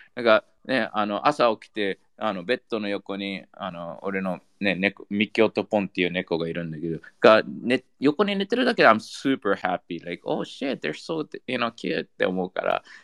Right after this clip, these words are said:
その、and, you know, like, ね、短パンで朝、朝にスタバ行けるだけで、I'm super happy, you know? で、車でね、三十秒でバスケコート行けて、I'm like, fuck,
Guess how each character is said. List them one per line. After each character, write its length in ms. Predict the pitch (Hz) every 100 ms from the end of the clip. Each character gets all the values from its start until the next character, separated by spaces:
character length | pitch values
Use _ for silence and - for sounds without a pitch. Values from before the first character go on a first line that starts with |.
| _
そ 160 | -
の、 220 | 98 87 - _ _ _
and, 380 | 123 113 104 95 -
you 140 | 120
know, 260 | 92 87 87
like, 320 | - 104 95 _ _ _
ね、 320 | 107 110 95 - -
短 200 | - 123
パ 120 | 123
ン 80 | 113
で 80 |
朝、 260 | 110 113 - -
朝 280 | - 104 123
に 120 | 95
ス 100 | 90
タ 120 | - 101
バ 140 | 98
行 100 | 98
け 100 | 101
る 100 | 92
だ 100 | 90
け 80 | 82
で、 60 |
I'm 140 | 85 101
super 540 | 117 - 202 - 101
happy, 360 | - 90 87 85
you 120 | 82
know? 200 | 85 92 - _
で、 240 | - 98 92 _ -
車 360 | 117 113 107
で 240 | 98 98 - _ -
ね、 220 | 104 76 _ _ _
三 220 | - 104
十 160 | 101 98
秒 140 | 92
で 80 | 90
バ 160 | 82 87
ス 80 | -
ケ 100 | 95
コ 180 | 95
ー 40 | 95
ト 100 | 82
行 100 | 82
け 120 | 80
て、 300 | - 80 76
I'm 180 | - 156 -
like, 260 | 98 90
fuck, 460 | - - 165 127